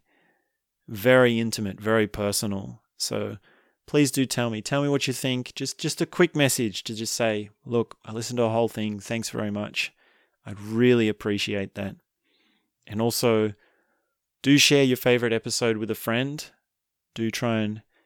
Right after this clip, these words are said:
help me with some exposure, 'cause it's, it's still very slow going at the moment, and that would really help me.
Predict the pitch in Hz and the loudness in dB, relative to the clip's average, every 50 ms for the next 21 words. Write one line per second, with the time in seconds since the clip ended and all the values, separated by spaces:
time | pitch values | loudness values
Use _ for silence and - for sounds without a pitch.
0 | _ _ - - 117 107 110 117 113 110 - - - 113 107 104 - - - - | _ _ -4 -4 -4 -2 -2 -4 -4 -4 -4 -4 -4 -4 -4 -4 -4 -6 -4 0
1 | 113 110 113 113 113 117 131 131 139 - - 104 98 101 85 - - - - _ | 2 4 6 4 4 4 0 0 -2 -4 -8 -10 -10 -8 -6 -4 -4 -4 -6 _
2 | _ - 110 - - - - 120 117 113 113 107 113 117 120 117 - - - 123 | _ -16 -8 -6 -6 -6 -4 -4 -2 -2 0 4 6 6 6 6 4 2 2 2
3 | 120 120 113 113 117 113 110 110 110 107 - 107 110 - 110 107 104 104 104 104 | 2 2 2 0 0 0 0 -2 -2 -4 -6 -10 -12 -10 -6 -4 -4 -2 -2 -4
4 | 101 104 175 - _ _ _ _ _ _ _ _ _ _ _ _ _ 107 - - | -4 -6 -8 -14 _ _ _ _ _ _ _ _ _ _ _ _ _ -12 -10 -8
5 | 104 110 98 98 107 113 113 113 107 107 101 - - 107 107 107 107 104 101 101 | -8 -8 -8 -4 -2 0 0 2 0 -2 -4 -4 -4 -4 -4 -4 -6 -8 -8 -8
6 | 107 - | -10 -14